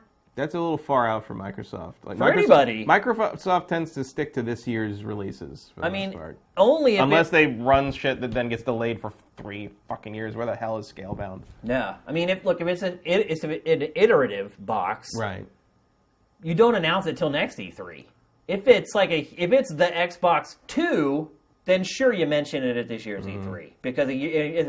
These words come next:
Speaker 2: it's, if it's gonna come out next year. But
Speaker 1: But
Speaker 2: if
Speaker 1: if it,
Speaker 2: it's
Speaker 1: but if the Xbox One point oh or whatever they're gonna
Speaker 2: <laughs> We, I like, I like the graphic.
Speaker 1: What if it's the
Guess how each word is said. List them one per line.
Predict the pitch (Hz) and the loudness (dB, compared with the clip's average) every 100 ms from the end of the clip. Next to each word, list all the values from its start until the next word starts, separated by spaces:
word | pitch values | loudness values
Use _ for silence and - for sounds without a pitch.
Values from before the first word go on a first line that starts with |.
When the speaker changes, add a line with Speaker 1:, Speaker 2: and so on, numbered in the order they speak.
| 127 | -4
Speaker 2:
it's, | 123 - | -10 -8
if | 151 | -6
it's | - | 0
gonna | 170 | 0
come | - 151 | 0 -4
out | 127 | -6
next | 107 - | -10 -10
year. | 196 78 - _ _ _ _ _ _ _ _ - | -10 -10 -16 _ _ _ _ _ _ _ _ 2
But | 135 | 6
Speaker 1:
But | 131 | 6
Speaker 2:
if | |
Speaker 1:
if | 127 | 4
it, | 143 | 4
Speaker 2:
it's | 139 | 6
Speaker 1:
but | 156 | 6
if | 135 | 6
the | 135 | 6
Xbox | 151 151 - 143 127 - | 4 4 2 2 2 -2
One | 113 131 135 131 120 110 - _ _ _ - | 0 2 2 0 -2 -4 -14 _ _ _ -14
point | - 120 113 - _ 120 | -4 -4 -4 -8 _ -4
oh | 151 190 110 101 123 - _ _ _ _ - | -2 0 2 0 0 -6 _ _ _ _ -14
or | 98 | -8
whatever | 101 107 110 | -4 -2 0
they're | 110 104 | 2 4
gonna | 110 117 104 - - - | 6 4 2 -4 -4 -8
Speaker 2:
<laughs> | |
We, | 151 147 - - - - - - - _ - - _ _ | -6 -8 -8 -10 -6 -6 -4 -6 -8 _ -20 -20 _ _
I | 165 | 4
like, | 233 240 | 4 6
I | 214 | 8
like | 277 | 6
the | 214 | 6
graphic. | 165 175 185 151 - - | 6 6 6 2 0 8
Speaker 1:
What | 175 | 10
if | 240 | 12
it's | |
the | 185 | 10